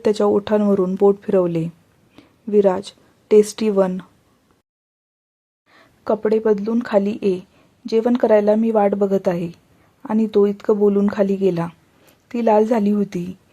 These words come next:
तिला कळलेच नाही ती काय करत होती, पण तिला हे सगळं हवं हवंसं वाटत होतं. तिने कपडे बदलले आणि खाली गेली.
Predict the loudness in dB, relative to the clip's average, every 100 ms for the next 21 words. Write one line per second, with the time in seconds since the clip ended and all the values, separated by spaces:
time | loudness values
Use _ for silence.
0 | _ -8 -4 -2 2 4 4 2 -2 -2
1 | -4 -6 -6 0 2 2 0 0 -2 -8
2 | -10 -14 _ _ _ _ _ -2 0 2
3 | 4 4 2 2 4 4 4 0 0 0
4 | -2 0 0 0 0 -4 -6 -6 -8 -12
5 | _ _ _ _ -4 -2 0 0 2 2
6 | 2 2 0 0 -6 -2 -2 -2 -2 -2
7 | -2 -4 -6 -10